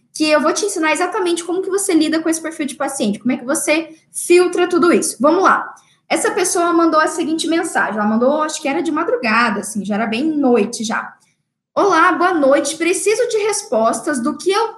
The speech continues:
tenho. Assisti a um vídeo seu no YouTube e decidi procurar em outras redes sociais pra te enviar um pedido de ajuda." Isso foi o começo da conversa dela. "Se eu,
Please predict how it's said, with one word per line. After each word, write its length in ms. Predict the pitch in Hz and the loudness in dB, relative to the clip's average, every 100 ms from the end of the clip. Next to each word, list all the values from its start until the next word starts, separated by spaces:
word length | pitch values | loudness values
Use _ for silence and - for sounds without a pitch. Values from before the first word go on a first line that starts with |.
| - | -2
tenho. 600 | 294 262 226 190 180 - _ _ _ _ _ _ - | 0 2 0 0 -4 -8 _ _ _ _ _ _ -4
Assisti 380 | 269 - 302 - | -2 -2 -2 0
a 80 | 349 | 0
um 80 | 330 | 2
vídeo 220 | 320 302 | 0 0
seu 200 | - 254 | 0 2
no 140 | 277 | 2
YouTube 720 | 320 - 269 269 330 - - - | 0 -2 -2 0 -2 -4 -12 -6
e 60 | |
decidi 400 | 254 320 339 294 | -2 0 0 -2
procurar 480 | 370 359 359 294 277 | -2 -4 -2 0 2
em 80 | 285 | 0
outras 220 | 349 330 | 0 0
redes 180 | 294 285 | -2 -2
sociais 400 | 262 - 254 254 | -4 0 0 0
pra 160 | 262 | -4
te 140 | 302 311 | -6 -2
enviar 280 | 254 262 320 | 0 2 0
um 60 | |
pedido 340 | 320 254 311 294 | -2 -4 -4 -2
de 80 | |
ajuda." 760 | 392 427 330 247 208 - 143 - _ - | 0 0 0 0 -2 -4 -10 -12 _ -10
Isso 200 | 226 - | -8 -2
foi 160 | 294 330 | 0 0
o 60 | |
começo 360 | 359 311 302 294 | 0 2 0 0
da 80 | 311 | -4
conversa 480 | 349 294 311 320 | -2 0 0 0
dela. 320 | 320 208 117 - - _ _ | 0 0 -2 -8 -18 _ _
"Se 140 | - | 0
eu, 60 | 330 | 0